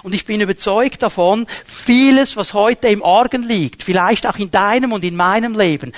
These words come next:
hat hier irgendwo eine Wurzel. Und das müssen wir neu verstehen und wieder neu hineinkommen in diese Gedanken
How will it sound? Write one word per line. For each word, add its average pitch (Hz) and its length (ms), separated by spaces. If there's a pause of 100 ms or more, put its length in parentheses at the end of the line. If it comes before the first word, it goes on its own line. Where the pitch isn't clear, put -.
(120)
hat - 240
hier 202 160
irgendwo 214 460
eine 202 180
Wurzel. 185 420 (760)
Und - 40
das 190 120
müssen 220 340
wir 208 80
neu 190 300
verstehen 202 680 (220)
und 190 160
wieder 190 160
neu 185 340
hineinkommen 196 920 (220)
in 190 100
diese 185 260
Gedanken 226 720